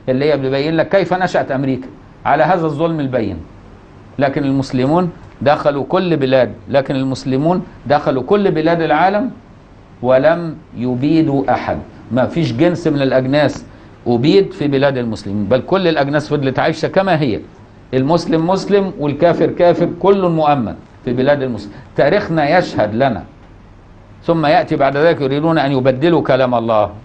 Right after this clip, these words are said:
ويشوهوا ديننا حتى يجعلونا في موضع الدفاع، وإحنا في الحقيقة براء من أي دم يراق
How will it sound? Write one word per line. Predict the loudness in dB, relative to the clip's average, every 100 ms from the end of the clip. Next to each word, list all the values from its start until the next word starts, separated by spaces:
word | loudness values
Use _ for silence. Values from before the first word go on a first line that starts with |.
| 0
ويشوهوا | 2 2 2 4 4 2 0
ديننا | -2 -4 0 2 0
حتى | 0 -4 0 0
يجعلونا | 2 0 0 -2
في | -2 0
موضع | 2 2 2 0
الدفاع، | -2 -2 0 2 2 0 -14 -20 -20 -20 -20 -20 -10
وإحنا | -2 -2 -2
في | -4
الحقيقة | -2 -2 0 0 2 0 -2 -10 -20 -16
براء | -6 0 2 4 2
من | 0 -8 -4
أي | -2 0 0 0
دم | 2 0
يراق | 0 0 0 4 4 2 -2